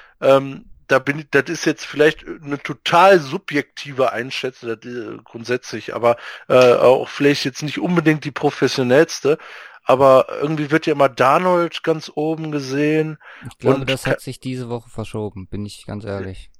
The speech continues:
Speaker 1: Also, weil ich finde eigentlich Rosen und Mayfield ganz oben.
Speaker 2: Mhm.
Speaker 1: Dann, ähm, äh, dann hier der,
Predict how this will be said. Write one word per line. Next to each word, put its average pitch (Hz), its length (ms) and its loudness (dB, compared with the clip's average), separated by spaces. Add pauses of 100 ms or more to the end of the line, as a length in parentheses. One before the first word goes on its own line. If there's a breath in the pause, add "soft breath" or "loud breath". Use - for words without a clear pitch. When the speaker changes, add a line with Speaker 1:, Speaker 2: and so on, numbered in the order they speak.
Speaker 1:
Also, 143 240 0 (180)
weil 156 220 4
ich 180 140 -6
finde 185 400 2
eigentlich 165 420 0
Rosen 175 400 4
und 139 180 -6
Mayfield 180 600 0
ganz 143 260 -2
oben. 180 420 -4 (340)
Speaker 2:
Mhm. 131 300 -8 (560)
Speaker 1:
Dann, 175 440 2
ähm, 160 400 -4
äh, 143 200 2
dann 156 280 0
hier 151 240 0
der, 131 380 4